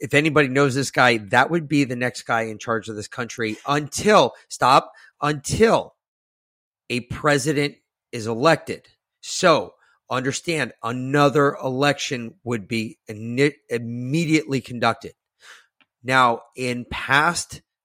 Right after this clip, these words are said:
elections, when this has happened down ballot, as you and I talked about earlier this past weekend, most of the time, the person who the fraud was committed against, understand,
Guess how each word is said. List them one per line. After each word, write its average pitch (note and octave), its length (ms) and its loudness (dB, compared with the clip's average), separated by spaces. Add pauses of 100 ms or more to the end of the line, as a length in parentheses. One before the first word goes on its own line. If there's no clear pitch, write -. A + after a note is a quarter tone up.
(180)
elections, D3+ 600 0
when A2 160 -8
this A2+ 200 -6
has B2+ 100 -8
happened A#2+ 460 -2
down B2 260 0
ballot, G#2+ 400 0
as G#2 200 -6
you A2+ 140 -2
and A2+ 100 -2
I A2 100 0
talked A2 320 -2
about G#2+ 220 0
earlier A2+ 360 -4
this G2+ 260 -8 (100)
past A2+ 280 -2
weekend, A2+ 320 -6 (1500)
most D3 440 6
of F3 100 -2
the E3+ 80 -4
time, B2+ 500 -6 (120)
the B2 140 -10
person C#3+ 720 -2
who B2+ 160 -4
the A#2+ 80 -2
fraud B2+ 340 2
was B2+ 140 -6
committed C3 400 -4
against, - 420 -12 (1300)
understand, D3+ 720 2